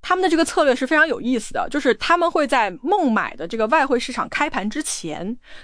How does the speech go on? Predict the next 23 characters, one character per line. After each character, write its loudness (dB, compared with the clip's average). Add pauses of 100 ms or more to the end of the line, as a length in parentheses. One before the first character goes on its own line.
就 -2
通 -4
过 6
一 0
些 0 (180)
离 -2
岸 2
的 -2
无 -2
本 0
金 -4
交 4
割 2
远 -2
期 -2 (300)
来 0
影 -6
响 0
卢 -6
比 -6
的 -6
走 -8
势。 -10